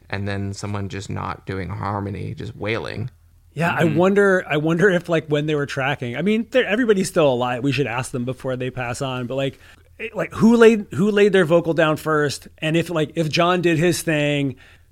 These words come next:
Speaker 2: could Exene have John in her headphones while she was singing, or did she have to do it completely independent without hearing him? Like, I'm, f-, you know, I would love, like, a musicologist to, you know, somebody with, like, a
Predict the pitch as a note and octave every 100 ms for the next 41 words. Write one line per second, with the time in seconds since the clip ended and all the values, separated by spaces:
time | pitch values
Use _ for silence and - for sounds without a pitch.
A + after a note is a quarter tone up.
0 | - F#3 G3+ F#3+ E3 E3 F#3+ F3+ B2+ E3
1 | E3+ E3 C3 - D#3+ D#3+ E3 D#3 D#3+ D#3
2 | D#3 C#3+ D3+ D#3+ - D#3+ D3 A#2 C3 C#3
3 | - D3+ D3+ C#3+ D#3 D3+ D3 C#3 C#3+ E3
4 | E3 C3+ D3+ D3+ D3 C#3 D#3+ C#3+ D3 E3
5 | D3+ C#3 D3+ D3 C#3 C3+ C3 A2 C3 B2
6 | G#2+ G#2 A2 B2 B2+ B2+ - D3 D3+ A2+
7 | G#2+ - _ - - E3 F3 B3 B3 A3+
8 | F3+ F3 F#3 D#3+ - D#3+ E3 A#2+ B2+ -
9 | - D3 C3 - _ _ _ - B2+ C#3
10 | E3+ D#3 C#3+ D3+ C#3+ C3+ C3+